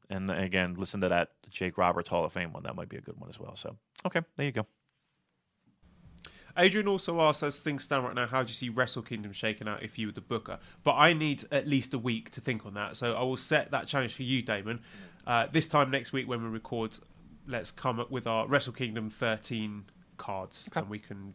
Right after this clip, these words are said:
Speaker 2: compare notes.
Speaker 1: Nah, I, we could do that. Yeah, let's, let's, let's
Speaker 2: Uh,
Speaker 1: do that.
Speaker 2: Novice, yeah. Uh, Novice says, uh, "Do you guys think the change in leadership in N J P W will be good for the company long term?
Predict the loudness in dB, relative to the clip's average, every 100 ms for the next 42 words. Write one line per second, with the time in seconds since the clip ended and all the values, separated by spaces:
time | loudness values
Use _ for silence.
0 | -12 -10 -6 -6 -6 -8 -8 -8 -8 -4
1 | -4 -4 -4 -2 2 2 0 -4 -4 -2
2 | -2 0 -2 -2 -6 4 4 4 6 8
3 | 8 4 2 -2 -4 -12 _ -20 -20 _
4 | _ -20 -20 _ -20 -20 -20 -20 -20 -20
5 | -20 -18 -10 -10 -12 -20 0 8 8 12
6 | 10 8 4 4 6 6 4 2 0 4
7 | 4 4 -2 -6 0 2 2 0 2 2
8 | 2 -4 -2 -2 -2 -4 -2 -2 -2 -4
9 | -4 -4 -4 2 2 2 -8 -2 -2 -2
10 | -4 -2 -2 4 4 4